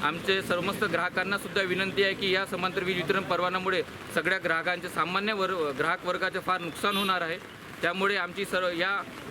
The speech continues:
विरोध प्रदर्शनामार्फत, अ, आमची, अ, प्रशासनाला विनंती आहे की हा खाजगीकरणाचा जो तुम्ही कट रचलेला आहे, हा कट तुम्ही इथेच न-,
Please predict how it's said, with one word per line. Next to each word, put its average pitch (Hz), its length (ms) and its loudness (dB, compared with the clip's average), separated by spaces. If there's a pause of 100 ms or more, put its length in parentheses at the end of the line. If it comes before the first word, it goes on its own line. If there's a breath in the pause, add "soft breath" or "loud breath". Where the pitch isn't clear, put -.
(120)
विरोध 185 180 4
प्रदर्शनामार्फत, 196 840 2 (420)
अ, 160 40 4 (240)
आमची, 185 400 2
अ, 151 540 2 (380)
प्रशासनाला 196 720 2
विनंती 202 360 2
आहे 202 120 2
की 196 180 -2
हा 190 160 2 (100)
खाजगीकरणाचा 196 600 -2
जो 196 120 2
तुम्ही 196 300 -2
कट 226 160 4
रचलेला 196 400 2
आहे, 180 160 -2 (300)
हा 175 100 4
कट 190 220 0 (440)
तुम्ही 190 220 4
इथेच 208 280 2
न-, 180 280 2